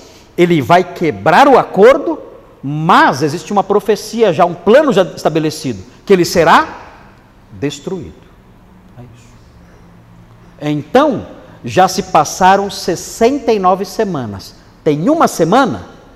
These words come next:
que ainda não aconteceu. Essa semana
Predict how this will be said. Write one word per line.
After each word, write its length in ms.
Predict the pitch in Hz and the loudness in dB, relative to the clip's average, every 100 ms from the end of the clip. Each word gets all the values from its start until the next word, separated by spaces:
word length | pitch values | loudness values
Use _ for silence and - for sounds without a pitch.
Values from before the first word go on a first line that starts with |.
| - _ _ _ _ _ | -20 _ _ _ _ _
que 80 | - | -4
ainda 280 | 156 151 156 | -2 0 0
não 180 | 135 135 | 0 -4
aconteceu. 480 | 143 131 135 - 90 - _ _ _ _ _ _ _ _ _ _ _ _ _ _ _ _ _ _ _ _ _ _ - | -6 -12 -14 -16 -20 -20 _ _ _ _ _ _ _ _ _ _ _ _ _ _ _ _ _ _ _ _ _ _ -10
Essa 220 | 156 160 | -8 -6
semana 600 | 131 135 185 262 143 90 | -6 -4 0 0 -2 -10